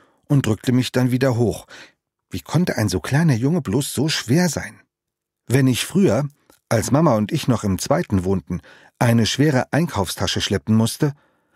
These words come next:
hatte ich genau hier unten, auf diesem ersten Treppenabsatz, vorsorglich immer was aus der Tasche geholt und gegessen, eine schokoladige Kleinigkeit zum Beispiel, um weniger Gewicht nach oben wuchten zu müssen.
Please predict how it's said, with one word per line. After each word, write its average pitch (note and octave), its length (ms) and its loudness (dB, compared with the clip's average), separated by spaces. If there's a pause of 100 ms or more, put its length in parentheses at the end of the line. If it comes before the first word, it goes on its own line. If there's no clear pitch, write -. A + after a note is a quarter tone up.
(120)
hatte E3 160 0
ich E3+ 140 -4
genau D3 360 4
hier F3 200 4
unten, - 400 -4 (280)
auf - 180 -12
diesem G#2 240 -2
ersten D3 380 -2
Treppenabsatz, - 680 -2 (320)
vorsorglich D#3+ 880 0
immer F3 240 4
was D#3 160 0
aus - 220 -2
der G2 160 -2
Tasche C#3+ 300 -2
geholt C3+ 420 0 (240)
und A2 200 -2
gegessen, A2+ 500 0 (320)
eine G#2+ 360 2
schokoladige G#2+ 760 0
Kleinigkeit C3 600 0
zum A#2 140 0
Beispiel, G#2+ 420 0 (540)
um B2+ 220 2
weniger D#3 320 2
Gewicht C#3+ 340 -2
nach A2+ 140 0 (100)
oben C3+ 320 2
wuchten - 280 -6
zu - 120 -10
müssen. - 320 -10